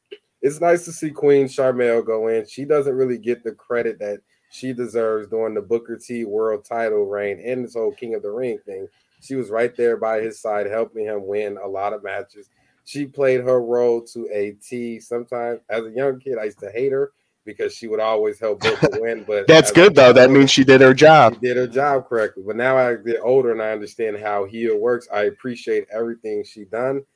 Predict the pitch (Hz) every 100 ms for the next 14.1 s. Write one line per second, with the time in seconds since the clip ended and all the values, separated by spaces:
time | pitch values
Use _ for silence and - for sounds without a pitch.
0 | _ _ 131 175 190 175 175 170 - 170
1 | 180 175 175 151 165 147 143 151 151 151
2 | 147 139 139 143 147 147 139 120 127 135
3 | 123 127 127 113 113 113 104 117 127 120
4 | 127 120 117 123 117 101 110 107 107 117
5 | 120 120 120 _ _ _ _ _ 117 135
6 | 131 127 120 123 110 113 98 123 127 120
7 | - 113 107 - 113 104 - _ - 120
8 | 120 120 123 127 120 117 110 110 107 -
9 | _ _ _ - 123 123 151 151 135 131
10 | 131 120 110 104 - 123 123 131 127 123
11 | 110 113 104 104 - 127 127 127 117 117
12 | 117 107 110 107 117 117 117 113 104 92
13 | 107 113 104 - 92 113 117 120 - 127
14 | 123